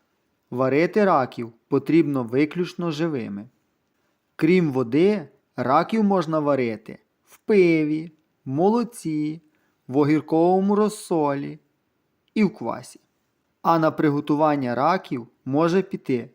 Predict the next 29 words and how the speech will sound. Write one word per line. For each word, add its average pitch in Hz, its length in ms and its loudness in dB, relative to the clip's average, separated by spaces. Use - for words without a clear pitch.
від 147 240 -2
п'ятнадцяти 175 800 0
до 151 140 -2
тридцяти 127 480 -4
хвилин. 123 500 -8
Все 160 360 0
залежить 185 600 -2
від 127 220 -4
їх 143 200 -4
величини. 135 600 -6
А 156 140 4
для 143 220 2
того, 185 360 0
щоб - 420 -4
окріп 170 380 -4
був 165 300 0
ароматний, 143 840 -2
а 147 160 0
рак 170 280 2
смачний, 165 720 -8
я 202 240 2
додав 127 520 -2
дві 208 200 -4
чайні 139 380 -4
ложки 120 380 -14
солі, 170 560 -4
декілька 175 500 0
лаврових 123 540 -4
листочків, 196 800 -4